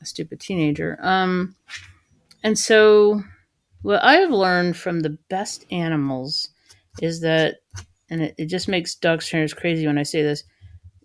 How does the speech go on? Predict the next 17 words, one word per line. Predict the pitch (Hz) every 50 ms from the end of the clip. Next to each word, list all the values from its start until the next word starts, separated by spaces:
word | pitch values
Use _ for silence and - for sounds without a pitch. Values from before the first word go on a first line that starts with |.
| - -
quote, | - - 190 185 170 135 - _ _ _ _ _ _ _ _ - - -
"hierarchy | - 190 214 220 214 208 196 185 180 175 - 175 160
of | 156 -
status | - - - 165 165 165 156 156 156 151 - - - _
exists." | 180 185 175 170 151 143 139 139 139 135 - - - - - - _ _ _
It | 160 156
exists | 147 143 139 151 143 139 -
all | 151 139 135
the | 135
time. | - - 143 139 143 139 - _ _ _ _ _ _ _ _ _ _ _ _
You | - 156
know, | 156 143 139
if | 147 - -
you're | 170 156 151 147 -
a | - 160 156
parent, | - - 180 170 165 165 - -
you, | 160 160 160 151 151